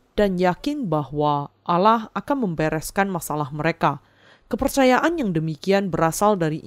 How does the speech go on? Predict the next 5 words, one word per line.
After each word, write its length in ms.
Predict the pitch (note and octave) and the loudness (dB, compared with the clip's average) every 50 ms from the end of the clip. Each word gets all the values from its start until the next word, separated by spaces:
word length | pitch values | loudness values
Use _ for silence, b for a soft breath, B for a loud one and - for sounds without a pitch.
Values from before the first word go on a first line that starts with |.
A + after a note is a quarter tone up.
| F3+ | -4
iman 240 | F3+ F#3+ G#3+ G#3+ A3 | -2 0 0 -2 -4
kepada 320 | - - - B3+ C4 D4 | -6 -2 2 2 4 4
kebenaran 560 | D4 - - E3+ D3+ D3+ D3 C#3+ D3 C#3+ C#3+ C#3 | 2 0 -2 -4 -4 -4 -4 -4 -2 -4 -4 -2
Allah. 400 | - D#3 E3+ E3 C3+ C#3 b b b b b b b b b b _ | 0 2 2 2 0 -2 b b b b b b b b b b _
Bagaimana 720 | - F3+ F3 F3+ A3+ A3+ A#3 A#3+ B3 C#4 D4+ D#4+ E4 E4 | -4 -2 0 0 2 2 2 2 2 0 0 0 -2 -4